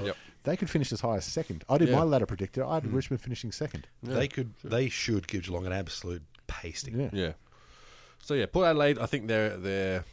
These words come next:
Speaker 1: definitely in there, which I hate to say it 'cause I don't like them at all. <laughs>
Speaker 2: I, I'd love it if they didn't,
Speaker 1: Yeah.
Speaker 2: but yeah, I, I've got them, you
Speaker 1: That's
Speaker 2: know,
Speaker 1: just
Speaker 2: g-,
Speaker 1: me.
Speaker 2: getting a, uh, at l-, minimum two wins.
Speaker 1: Yeah,
Speaker 2: Um,
Speaker 1: yep, yep.
Speaker 2: uh, and
Speaker 1: And all, all the chance to get three.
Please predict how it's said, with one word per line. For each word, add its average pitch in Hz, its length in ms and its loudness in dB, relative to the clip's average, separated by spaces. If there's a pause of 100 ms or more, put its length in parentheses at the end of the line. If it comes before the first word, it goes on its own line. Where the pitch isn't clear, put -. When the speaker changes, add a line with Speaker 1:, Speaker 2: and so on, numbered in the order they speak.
Speaker 1:
definitely 117 260 0
in 107 60 -2
there, 120 160 2
which 104 200 -4
I 92 100 -2
hate 101 160 0
to - 40 -14
say 101 180 0
it 110 120 -4
'cause 95 120 -10
I 87 60 -4
don't 92 240 -6
like 87 140 -4
them 87 120 -8
at 87 60 -6
all. 120 220 -4
<laughs> - 340 -2
Speaker 2:
I, 135 220 6
I'd 127 100 6
love 131 140 12
it 123 80 4
if 110 80 -2
they 110 120 2
didn't, 117 280 -2
Speaker 1:
Yeah. 110 100 -2
Speaker 2:
but 101 200 0 (200)
yeah, 107 220 2
I, 123 280 6
I've 131 100 6
got 131 120 2
them, 107 380 -2
you 110 80 0
Speaker 1:
That's 101 100 2
Speaker 2:
know, 95 40 -4
Speaker 1:
just 92 120 -10
Speaker 2:
g-, - 60 -8
Speaker 1:
me. 95 100 -2
Speaker 2:
getting 110 300 4 (440)
a, 117 40 -4
uh, 107 220 0
at 110 160 -4
l-, 107 220 -6
minimum 120 400 4
two 104 220 2
wins. 95 580 -2
Speaker 1:
Yeah, 101 140 2
Speaker 2:
Um, 95 280 -4
Speaker 1:
yep, 92 120 0 (440)
yep. 87 120 -4
Speaker 2:
uh, 92 240 -8
and 98 120 -6
Speaker 1:
And 95 360 -6
all, 120 300 -2
all 127 180 4
the 107 40 4
chance 110 260 0
to - 60 -12
get 87 120 -8
three. 80 180 -6